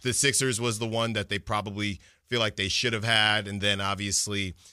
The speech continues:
you get Dame time against the Bucks and you get the collapse in Phoenix, the Phoenix Rising, if you will. And they're gonna try to get back on the right track of things. We have some audio. You know, we've been hard on De'Aaron Fox this week 'cause he's a leader, and that's how it happens. We have some audio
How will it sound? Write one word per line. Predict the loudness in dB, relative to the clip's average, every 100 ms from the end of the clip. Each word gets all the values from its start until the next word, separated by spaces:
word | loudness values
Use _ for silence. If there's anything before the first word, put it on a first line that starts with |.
| _
you | -2
get | 0 0
Dame | 2 2 2
time | 0 0 2 0
against | -2 -6 -6
the | -6
Bucks | -4 -4 -4 -6
and | -6 -6
you | -8
get | -8 -8 -10
the | -12
collapse | -8 -4 0 0 0 -2 -4 -6 -20 -20 _
in | 0 0 0 -2
Phoenix, | -6 -2 0 0 -2
the | -4 -6
Phoenix | -6 -4 -4 -4 -6
Rising, | -2 0 0 -2 -2 -4 -6 -4
if | -4 -4
you | -6
will. | -4 -2 -4 -6 -8
And | -2 2
they're |
gonna | 2 2
try | 2 2
to | 2
get | 0
back | 2 0 0
on | -2
the |
right | -2 -2
track | 0 0 0
of |
things. | -2 -4
We | 0
have | 0 2
some | 0
audio. | 0 0 0 0 0
You | -2 -2
know, | -2 -2
we've | -2
been | 0 0
hard | 2 0
on | 0
De'Aaron | -2 -2 -2
Fox | -2 -4 -4
this | -4 -6 -4
week | -6
'cause | -4 -4
he's | -2
a | -2
leader, | -2 -2 -4 -14 -20 -8
and | 0
that's | 0 2
how | 2
it | 2
happens. | 2 0 -2
We | -4
have | -4 -2
some | -4
audio | -2 0 2 2 0